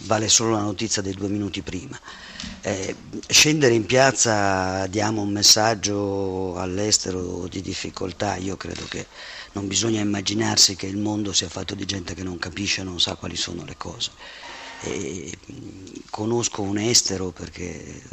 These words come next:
tutti noi ci abbiamo rapporti con gli altri sindacati, con,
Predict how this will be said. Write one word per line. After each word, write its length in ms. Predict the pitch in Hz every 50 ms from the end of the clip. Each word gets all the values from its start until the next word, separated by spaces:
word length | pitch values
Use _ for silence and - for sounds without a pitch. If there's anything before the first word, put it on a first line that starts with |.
| - -
tutti 300 | - 92 85 - - 95
noi 200 | 92 95 98 92
ci 120 | 90 -
abbiamo 360 | 87 85 87 87 90 90 85
rapporti 600 | 82 85 82 - - - 92 95 120 123 - - 82
con 180 | 80 - 80 78 80 80 82
gli 120 | 85 85
altri 240 | 85 85 87 - 85
sindacati, 760 | - - - 87 85 87 - 92 92 98 110 123 120 - 90
con, 260 | - - 87 87 85